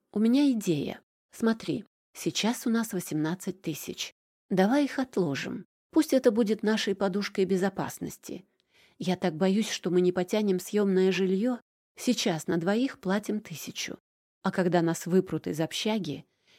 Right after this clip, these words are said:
придётся платить как минимум двадцать, если не двадцать пять. Ужас!» Лиза приподнялась на локте и посмотрела на меня. Взгляд у неё был странный, нерешительной и какой-то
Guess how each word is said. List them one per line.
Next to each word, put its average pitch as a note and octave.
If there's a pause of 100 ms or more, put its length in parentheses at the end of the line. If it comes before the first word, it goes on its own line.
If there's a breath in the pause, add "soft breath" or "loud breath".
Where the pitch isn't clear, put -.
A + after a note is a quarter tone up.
(200 soft breath)
придётся C4+
платить B3+
как A3
минимум F3+
двадцать, - (300)
если A3
не A3
двадцать E3
пять. - (640)
Ужас!» A#3 (460)
Лиза G#3+
приподнялась D#3
на D3
локте F3+ (260)
и C4
посмотрела E3
на D#3+
меня. D3 (340)
Взгляд A3
у F3
неё D3+
был F3
странный, D#3 (280)
нерешительной G#3
и -
какой-то G#3